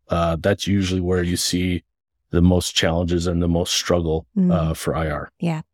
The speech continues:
Speaker 2: Well, Doctor Gagan, thanks again for being on the podcast. It's been such an informative hour. Honestly, I'm, I'm left feeling very hopeful, uh, about the future and, uh, feeling like, you know, there's a path forward for young I Rs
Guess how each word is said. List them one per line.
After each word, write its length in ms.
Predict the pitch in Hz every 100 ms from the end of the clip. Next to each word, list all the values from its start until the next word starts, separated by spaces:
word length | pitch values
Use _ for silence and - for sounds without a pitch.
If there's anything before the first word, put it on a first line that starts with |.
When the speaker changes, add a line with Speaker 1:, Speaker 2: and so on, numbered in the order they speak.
| _ _ -
Speaker 2:
Well, 300 | 214 214 214
Doctor 300 | - 214 208
Gagan, 320 | 208 196 196
thanks 240 | 208 208
again 240 | 233 214 208
for 160 | 220
being 280 | 208 208 202
on 100 | 196
the 80 | 202
podcast. 600 | - 180 180 185 180 -
It's 140 | -
been 220 | - 214 196
such 300 | - 202 214
an 120 | 202
informative 720 | 196 190 190 180 185 185 175 -
hour. 380 | 175 175 170 170
Honestly, 440 | 190 208 208 202 -
I'm, 420 | 180 208 220 214
I'm 280 | - 208 233
left 340 | 190 190 - -
feeling 500 | - 185 175 175 170
very 340 | 170 170 170
hopeful, 640 | 160 185 - 180 196 - -
uh, 260 | 175 175
about 280 | 170 185 180
the 80 | -
future 500 | - 196 - 240 240
and, 420 | - 175 175 175 170
uh, 200 | 165 165
feeling 400 | - 202 190 185
like, 240 | 180 -
you 100 | -
know, 80 | 175
there's 200 | 170 170
a 60 | 170
path 260 | - 175
forward 540 | - 180 170 175 175 175
for 180 | - 170
young 300 | 175 175 175
I 200 | 170 196
Rs 420 | 226 226 226